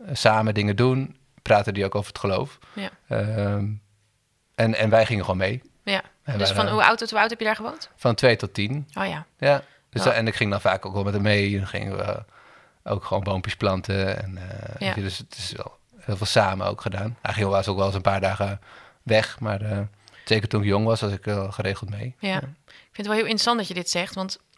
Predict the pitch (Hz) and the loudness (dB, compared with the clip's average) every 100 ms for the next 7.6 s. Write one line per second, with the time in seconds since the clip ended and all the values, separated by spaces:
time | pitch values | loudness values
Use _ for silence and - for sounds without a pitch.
0 | _ - 190 190 - 190 - 208 208 214 | _ -4 -2 -2 -4 -10 0 0 0 -6
1 | - 101 - 196 - - _ - 196 196 | -2 -2 2 0 0 -20 _ 4 4 2
2 | 220 226 190 185 - 220 185 180 190 185 | -2 0 -4 -2 -2 -2 0 2 2 2
3 | 175 196 - 190 185 180 180 220 202 180 | 0 -2 0 0 0 -2 -2 0 0 -2
4 | 180 - 180 185 180 185 180 175 180 185 | -4 -4 -4 4 4 4 0 0 0 -2
5 | 180 175 190 196 208 - 160 160 247 - | -6 -6 -4 -2 -2 -4 -4 -8 -8 0
6 | 127 113 - - - - - _ _ _ | 2 2 0 -16 -20 -20 -20 _ _ _
7 | _ - 202 190 190 | _ -6 -2 0 -2